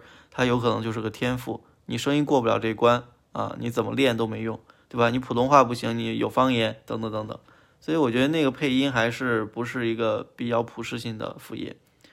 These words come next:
那还有一类就是说大家经常说的这个叫什么问卷啊，因为经常有一些平台会为了，呃，做，做一些市场调研，会发一些任务，哎，让这个用户去填这个问卷调查，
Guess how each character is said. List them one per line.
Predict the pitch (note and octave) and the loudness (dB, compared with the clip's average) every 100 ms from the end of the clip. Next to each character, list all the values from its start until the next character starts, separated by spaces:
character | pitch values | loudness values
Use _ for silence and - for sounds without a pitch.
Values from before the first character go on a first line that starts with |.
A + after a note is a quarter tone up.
| _ _ _ - | _ _ _ -4
那 | |
还 | C#3 F3 | 8 10
有 | E3 | 10
一 | |
类 | C#3+ C3+ | 8 6
就 | C3+ | 4
是 | B2 | 6
说 | C3 C3 | 4 4
大 | B2+ C3+ | 6 4
家 | |
经 | C3 C3+ | 4 0
常 | C3+ | 0
说 | C3+ C3 | 0 0
的 | |
这 | A#2+ | 0
个 | A#2 A2+ | -4 0
叫 | A#2+ A#2 | 0 0
什 | A2+ | 0
么 | A#2 A#2 | -4 0
问 | D3+ C#3 | 2 2
卷 | B2+ D#3+ - - _ _ | 4 4 4 -6 _ _
啊， | - - - _ _ | -8 -8 -10 _ _
因 | - | -2
为 | C#3+ | 0
经 | C#3+ D#3 | 0 4
常 | D#3 | 8
有 | D3 | 8
一 | |
些 | B2 | 6
平 | B2 C#3 | 0 -2
台 | C3+ A#2+ | 2 4
会 | B2 C3+ A#2+ A2+ - _ _ _ | 6 4 4 0 -14 _ _ _
为 | - C#3 | 2 6
了， | C3 A#2+ - - - | 8 6 0 -12 -4
呃， | A#2+ A#2 | -2 -2
做， | - C3 | 0 0
做 | B2+ C3 | 4 2
一 | |
些 | B2 B2+ | 2 0
市 | D3+ | 2
场 | B2+ | 0
调 | A2+ B2 | 4 4
研， | A2 A2 A2+ A#2+ - _ | 4 2 0 -4 -12 _
会 | - | -8
发 | B2 C3+ | 4 6
一 | C3 | 6
些 | C3+ | 4
任 | C#3 D#3+ B2+ | 4 4 4
务， | G#2+ G#2+ - | 0 -6 -2
哎， | A#2 A#2+ | 0 2
让 | B2 A#2+ A2+ | 4 2 0
这 | A2+ A#2 | -4 -4
个 | A2+ | -4
用 | A#2+ A#2+ | -4 -4
户 | A#2+ B2+ | -4 -4
去 | A#2 A#2+ A2+ A2+ _ _ _ _ _ _ _ _ _ | -4 -4 -4 -6 _ _ _ _ _ _ _ _ _
填 | - - B2 B2 | -14 -2 0 2
这 | C3 B2+ | 2 2
个 | A#2 A2+ A2+ | 4 4 2
问 | A2+ C3+ | 0 0
卷 | B2+ D#3+ C3 | 4 4 6
调 | D3 A#2+ | 6 6
查， | - A#2 A#2 | 2 -2 -4